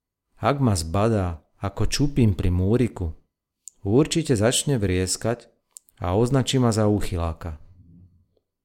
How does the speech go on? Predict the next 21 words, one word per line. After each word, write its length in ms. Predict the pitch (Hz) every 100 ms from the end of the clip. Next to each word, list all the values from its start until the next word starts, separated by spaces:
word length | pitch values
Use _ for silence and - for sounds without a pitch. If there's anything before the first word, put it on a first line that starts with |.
| _ _ _ _ -
Po 80 | 95
chvíli 400 | - 151 156 113
sa 160 | -
vrátim 480 | 92 101 117 - 95
späť 400 | - - 98 90
do 40 | 90
domu. 280 | 90 80 76 - _ _ _ _ _ _ _ _ _
Ale 240 | - 92 95
ja 80 | 117
sa 240 | - 101
ďalej 400 | 92 123 120 -
krčím 480 | 110 - 120 110 107
v 40 | -
tme. 240 | 90 82 80 _ _ _ _ _ _ _ _ _ _ _ _ _ -
Ešte 320 | - 98 104
po 160 | - 107
desiatich 480 | 123 - 147 143 104
minútach 640 | 90 95 101 - 107 110
mi 160 | 92 82
srdce 320 | - - 101
bije 480 | 87 85 104 110